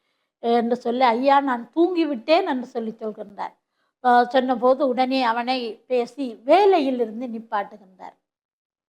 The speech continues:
ஆம் நேயர்களே, அந்த விழிப்பின்மை, அந்த வண்டிக்காரனிடம் மட்டுமல்ல, அந்த கூட கொண்டு போன அந்த பணக்காரர், அவருக்கு அந்த வண்-, வண்டிக்காரன் மீது கொண்ட அதீத நம்பிக்கையும்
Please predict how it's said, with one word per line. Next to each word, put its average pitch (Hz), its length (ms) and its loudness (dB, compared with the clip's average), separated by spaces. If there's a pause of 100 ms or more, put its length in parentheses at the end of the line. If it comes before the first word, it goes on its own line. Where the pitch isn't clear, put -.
(840)
ஆம் 403 340 4
நேயர்களே, 220 480 -2
அந்த 240 500 -2
விழிப்பின்மை, 262 680 -2
அந்த 240 300 0
வண்டிக்காரனிடம் 311 920 2
மட்டுமல்ல, 254 800 -2 (320)
அந்த 240 560 2 (1160)
கூட 370 260 4
கொண்டு 415 340 2
போன 381 280 4
அந்த 285 240 0
பணக்காரர், 294 920 -2 (100)
அவருக்கு 427 480 2
அந்த 403 200 2
வண்-, 302 320 0 (100)
வண்டிக்காரன் 381 800 2
மீது 330 320 -6
கொண்ட 339 300 0
அதீத 381 540 4
நம்பிக்கையும் 269 840 -2